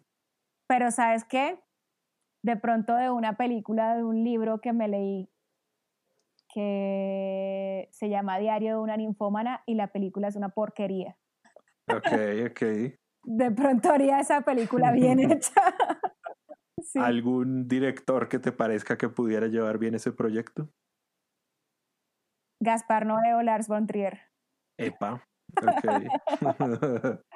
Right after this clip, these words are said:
Speaker 2: ¿Hay algún colombiano muerto con el que te gustaría tomar una pola?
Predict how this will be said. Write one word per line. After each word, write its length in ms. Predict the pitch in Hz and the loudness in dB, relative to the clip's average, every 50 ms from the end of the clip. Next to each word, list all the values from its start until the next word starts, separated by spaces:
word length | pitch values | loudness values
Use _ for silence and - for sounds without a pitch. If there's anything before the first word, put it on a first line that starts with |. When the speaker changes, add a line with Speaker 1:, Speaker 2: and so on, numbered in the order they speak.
| - - - - - - _ - - - - - - _ _ _ _ _ _ _ _ _ _ _ _ _ _ _ _ - | -20 -20 -20 -20 -20 -20 _ -20 -20 -18 -18 -18 -18 _ _ _ _ _ _ _ _ _ _ _ _ _ _ _ _ -2
Speaker 2:
¿Hay 200 | 120 110 117 120 | 0 0 2 2
algún 560 | 123 123 123 123 135 139 143 139 135 135 131 | 0 0 0 0 0 0 0 0 -2 -2 -4
colombiano 640 | 131 - - 143 135 131 120 117 113 110 113 110 113 | -4 -2 -2 0 0 2 0 0 0 0 0 0 0
muerto 480 | 113 113 120 123 120 120 - 120 120 - | 0 0 0 0 0 -2 -2 -4 -4 -2
con 140 | - 123 120 | -4 -4 -4
el 100 | 117 110 | -4 -4
que 80 | - 110 | -4 -4
te 120 | - 110 | -4 -4
gustaría 500 | 104 104 - - - 98 101 104 107 107 | -4 -4 -6 -6 -4 -4 -2 -2 -2 -2
tomar 260 | - 113 110 107 104 | -2 -2 -2 -2 -2
una 200 | 110 107 110 110 | -2 -2 -4 -2
pola? 320 | - 120 117 127 135 139 | -2 -2 -2 -2 -6 -8